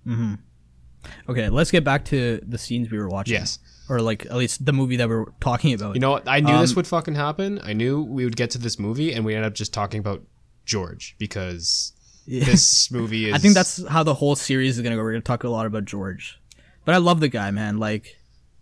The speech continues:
Speaker 1: I truly think he's a great dude. I,
Speaker 2: I th-
Speaker 1: it's unfair, I think, how much shit was tossed on people like George and,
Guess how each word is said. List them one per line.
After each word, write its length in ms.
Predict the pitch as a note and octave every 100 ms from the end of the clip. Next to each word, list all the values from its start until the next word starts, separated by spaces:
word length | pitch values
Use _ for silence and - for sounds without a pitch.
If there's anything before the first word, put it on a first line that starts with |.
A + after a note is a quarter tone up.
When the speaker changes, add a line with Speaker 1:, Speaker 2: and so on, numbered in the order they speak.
| - - -
Speaker 1:
I 100 | A#2+
truly 240 | - E3
think 180 | D3+ C#3
he's 140 | C3 A#2+
a 40 |
great 220 | A2+ A2
dude. 300 | G2+ F2 - - _ _ - - _ _ _ - -
I, 100 | - _ _
Speaker 2:
I 80 | D3
th- 80 | -
Speaker 1:
it's 160 | F3+ -
unfair, 520 | E3+ G3 G#3+ D#3+ D#3
I 80 | D#3+
think, 200 | D#3 D3+
how 140 | C3 C3+
much 420 | C#3 C3 - - _ _ _ _ - -
shit 560 | - - - C#3+ D#3+ - _
was 300 | C3 B2+ -
tossed 400 | - A2+ B2 -
on 280 | G#2+ A2+ G#2+
people 260 | - A#2 A#2
like 140 | G2+
George 520 | - A2+ A#2+ A#2 A2+
and, 320 | G#2+ F#2+ F#2+